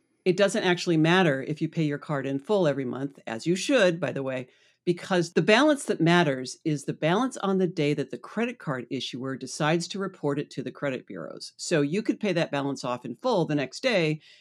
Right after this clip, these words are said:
and the credit bureaus wouldn't know. So that's why it's so important to keep your credit utilization low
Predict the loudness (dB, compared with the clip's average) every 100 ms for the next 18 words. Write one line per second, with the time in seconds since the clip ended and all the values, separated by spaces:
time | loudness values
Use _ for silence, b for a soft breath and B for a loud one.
0 | b 2 2 2 -2 -2 -4 -6 -8 -10
1 | -10 -8 -6 -8 -10 -10 -2 -2 -2 -4
2 | -4 -4 -4 -2 -2 -4 -4 -8 -8 -14
3 | -12 -6 -6 -4 -6 -6 -4 -2 0 -2
4 | -4 -6 -8 -8 -8 -4 0 0 0